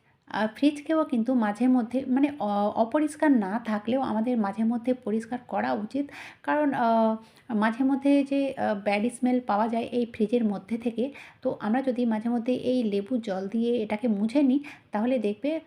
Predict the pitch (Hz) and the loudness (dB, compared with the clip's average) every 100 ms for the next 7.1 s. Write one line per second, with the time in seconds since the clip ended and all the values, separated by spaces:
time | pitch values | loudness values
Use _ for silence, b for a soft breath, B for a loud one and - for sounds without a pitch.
0 | _ - - 220 220 262 269 220 220 247 | _ -8 0 2 4 2 -2 -6 -4 -4
1 | 226 - 220 233 226 233 247 220 202 190 | -4 -4 -2 0 0 2 2 2 0 0
2 | 233 247 196 196 190 190 214 247 226 285 | -2 -2 -2 0 2 2 2 4 4 2
3 | B B - 202 202 196 202 208 - 247 | B B -2 0 2 2 2 -2 -2 2
4 | 330 311 311 B B _ 226 233 - 285 | 4 6 4 B B _ -6 -6 -2 0
5 | 285 285 233 240 254 262 269 208 208 202 | 0 2 0 2 0 0 0 0 2 2
6 | 208 - 254 269 277 277 208 226 233 254 | 0 0 2 2 0 -2 -6 -2 0 2